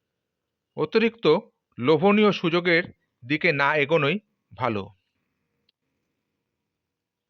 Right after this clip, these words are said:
আহারের জন্য খরচ বাড়তে পারে। প্রিয়জনের কাছ থেকে ভালোবাসা পাবেন।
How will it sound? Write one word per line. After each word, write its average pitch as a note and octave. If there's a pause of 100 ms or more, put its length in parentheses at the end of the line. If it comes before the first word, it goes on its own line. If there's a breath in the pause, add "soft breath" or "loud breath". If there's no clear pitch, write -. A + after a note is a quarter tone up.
(360)
আহারের G3+
জন্য E3 (160)
খরচ C#3 (100)
বাড়তে A#2
পারে। G#2 (1800)
প্রিয়জনের A3
কাছ F3+
থেকে F3 (100)
ভালোবাসা C3+
পাবেন। G#2